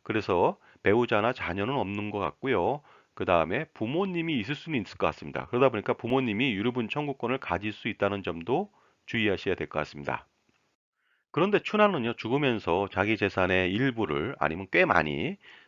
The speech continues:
그 친구들한테 다 주지는 않았습니다. 전체적으로 보험 가입은 시켰지만요, 나미하고 지니한테는요, 특별한 재산을 주진 않았습니다. 대신 그 써니의 어떤 조직의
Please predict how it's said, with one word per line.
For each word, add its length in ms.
그 160
친구들한테 480
다 220
주지는 300
않았습니다. 600
전체적으로 680
보험 280
가입은 300
시켰지만요, 800
나미하고 520
지니한테는요, 920
특별한 580
재산을 340
주진 260
않았습니다. 680
대신 560
그 200
써니의 760
어떤 540
조직의 640